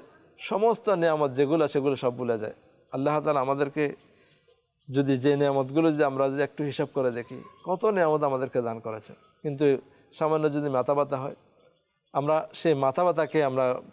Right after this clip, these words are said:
বলবো যে আমার মাথা ব্যথা হয়েছে, আমার অসুখ হয়েছে, আমার অমুক বিপদ এসেছে, আমার অ্যাক্সিডেন্ট হয়েছে, আমার এই একটা বিপদ,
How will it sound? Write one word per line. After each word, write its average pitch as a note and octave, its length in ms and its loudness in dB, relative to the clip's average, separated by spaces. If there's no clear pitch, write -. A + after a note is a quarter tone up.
বলবো A2 580 -2
যে B2+ 80 -4
আমার B2+ 180 0
মাথা A#2+ 260 -4
ব্যথা A#2 220 -4
হয়েছে, A#2 180 -10
আমার B2+ 220 -4
অসুখ B2 320 -8
হয়েছে, A#2+ 340 -10
আমার C#3+ 260 2
অমুক C3+ 260 0
বিপদ B2+ 400 0
এসেছে, C3 300 -4
আমার C#3 280 -2
অ্যাক্সিডেন্ট C#3+ 520 -4
হয়েছে, B2+ 320 -2
আমার E3+ 320 2
এই G3 80 2
একটা G#3 360 0
বিপদ, E3+ 380 2